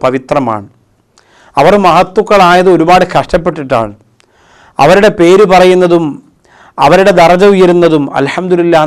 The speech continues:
നാടിന് വലിയ ബറക്കത്താണ്. അവരുടെ സന്തോഷം പങ്കിട്ടിട്ട് മറ്റുള്ളവർക്ക് ഭക്ഷണം കൊടുക്കുക, പണം ചെലവഴിക്കുക എന്ന് പറയുന്നത് തീർച്ചയായിട്ടും ഉപകാരപ്രദമായ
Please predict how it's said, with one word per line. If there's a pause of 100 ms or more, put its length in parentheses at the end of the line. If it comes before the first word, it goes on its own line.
നാടിന്
വലിയ (100)
ബറക്കത്താണ്. (1300)
അവരുടെ (100)
സന്തോഷം
പങ്കിട്ടിട്ട്
മറ്റുള്ളവർക്ക്
ഭക്ഷണം
കൊടുക്കുക, (100)
പണം
ചെലവഴിക്കുക
എന്ന്
പറയുന്നത്
തീർച്ചയായിട്ടും
ഉപകാരപ്രദമായ